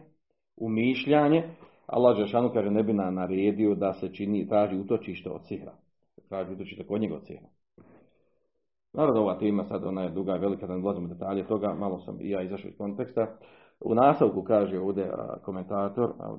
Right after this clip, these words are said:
Abdurrahman al-Šejh kaže, od Aiše radijallahu anha se prenosi da je, onaj poznati hadis Mutefekun alejhi, da je došlo da je poslaniku sallallahu alejhi ve sellem bio napravljen sihr.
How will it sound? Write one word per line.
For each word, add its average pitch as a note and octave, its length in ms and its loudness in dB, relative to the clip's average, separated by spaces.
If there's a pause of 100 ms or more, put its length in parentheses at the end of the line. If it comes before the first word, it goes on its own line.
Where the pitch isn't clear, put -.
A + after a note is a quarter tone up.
(140)
Abdurrahman F#2+ 420 -10
al-Šejh G2+ 500 -6
kaže, G2+ 320 -4
od G2 160 -8
Aiše G2 320 -4
radijallahu F#2 560 -8
anha F#2+ 180 -8
se - 160 -12
prenosi G2+ 360 -8
da F#2+ 80 -10
je, F#2 120 -10 (580)
onaj G2+ 200 -8
poznati G2+ 360 -4
hadis G2 240 -6
Mutefekun G2 460 -6
alejhi, G#2+ 280 0
da G2+ 80 -2
je F#2+ 60 -4
došlo G#2+ 240 -4
da G2+ 80 0
je F#2+ 120 -4
poslaniku G#2 480 -6
sallallahu G2 560 -6
alejhi G2+ 220 -4
ve G2+ 60 -12
sellem G#2 180 -6
bio G#2 140 0
napravljen G2 360 -4
sihr. - 280 -10